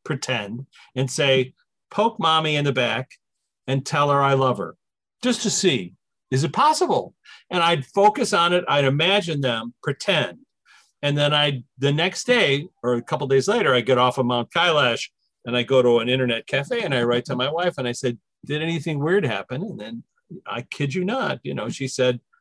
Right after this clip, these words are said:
"Our daughter poked me in the back and said, 'Daddy loves you.'" I mean,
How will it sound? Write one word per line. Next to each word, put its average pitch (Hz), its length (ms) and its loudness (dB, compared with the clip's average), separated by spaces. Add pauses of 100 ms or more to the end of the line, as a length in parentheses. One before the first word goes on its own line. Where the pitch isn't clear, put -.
(560)
"Our 117 160 0
daughter 120 540 2 (260)
poked 143 260 -2
me 151 80 -2
in 165 60 0
the 175 100 0
back 98 460 -6 (260)
and 113 140 -6
said, 107 280 -4
'Daddy 120 280 0
loves 123 320 0
you.'" - 180 -16 (2000)
I 127 80 4
mean, 139 140 6